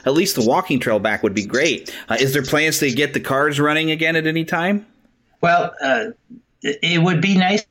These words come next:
Speaker 2: if we get the walking trail back. It's the perfect, uh, foundation
Speaker 1: Mm-hmm.
Speaker 2: for the, the eventual return of the ride. So it makes perfect sense to start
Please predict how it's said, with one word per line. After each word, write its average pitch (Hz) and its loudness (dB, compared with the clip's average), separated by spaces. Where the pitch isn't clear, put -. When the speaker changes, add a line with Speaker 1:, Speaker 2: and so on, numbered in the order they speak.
Speaker 2:
if 160 -2
we 185 2
get 240 -2
the 226 2
walking 170 2
trail 127 2
back. 113 0
It's 117 -6
the 120 -2
perfect, - -4
uh, 107 2
foundation 123 2
Speaker 1:
Mm-hmm. 117 2
Speaker 2:
for 131 0
the, 127 0
the 123 4
eventual 117 2
return 113 0
of 98 0
the 101 0
ride. 87 -2
So 117 2
it 120 0
makes 123 2
perfect 127 -4
sense 120 2
to 110 0
start 117 0